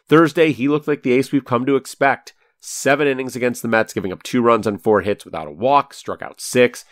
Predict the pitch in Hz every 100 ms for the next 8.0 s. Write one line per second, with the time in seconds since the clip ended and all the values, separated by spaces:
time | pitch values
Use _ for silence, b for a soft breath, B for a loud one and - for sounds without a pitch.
0 | b b 104 101 104 90 90 101 98 104
1 | 101 101 101 95 92 87 - 92 - -
2 | 78 104 90 - _ - - 151 - 135
3 | 123 120 120 - - 101 87 _ 143 190
4 | - _ - 87 - 123 139 120 90 87
5 | 85 80 76 76 _ _ - 113 117 -
6 | - 104 104 92 101 90 - 98 95 92
7 | 80 87 80 - - - - 120 117 117